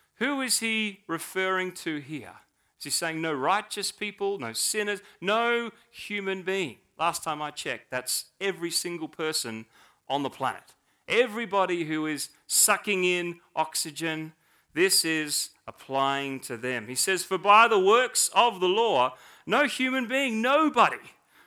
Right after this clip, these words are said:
will be justified in his sight, since through the law comes knowledge of sin." Another important point, we'll come back that,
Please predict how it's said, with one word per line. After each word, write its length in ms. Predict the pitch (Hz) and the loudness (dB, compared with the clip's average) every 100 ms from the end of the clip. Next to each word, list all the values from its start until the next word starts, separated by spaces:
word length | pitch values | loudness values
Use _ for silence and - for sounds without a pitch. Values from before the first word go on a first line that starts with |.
| - | -6
will 120 | 156 | -2
be 120 | 156 | -2
justified 1040 | 139 120 220 247 - 190 - 123 113 110 107 - | -2 0 2 2 0 -4 0 2 4 2 -6 -8
in 240 | 202 233 226 | -4 -2 -2
his 340 | 180 226 214 | -2 0 0
sight, 440 | - 143 104 110 - - | 0 2 2 0 -6 -8
since 460 | - 131 131 - | -6 -4 -2 -4
through 260 | - 214 254 | 0 0 0
the 100 | 220 | 0
law 480 | 180 143 113 120 - - - _ | 2 2 2 2 -4 -20 -20 _
comes 300 | - 143 123 | -6 -6 -4
knowledge 380 | 131 147 135 113 | -4 -2 -2 -6
of 80 | 104 | -4
sin." 420 | - 160 110 101 _ _ - | -4 -4 -8 -10 _ _ -10
Another 340 | 117 123 120 | -4 -2 -2
important 400 | 117 117 120 113 | -4 -6 -10 -8
point, 300 | - 120 117 _ _ - | -8 -10 -10 _ _ -18
we'll 80 | |
come 220 | - 117 107 | -10 -10 -6
back 180 | 110 | -6
that, 300 | - 113 - | -6 -10 -10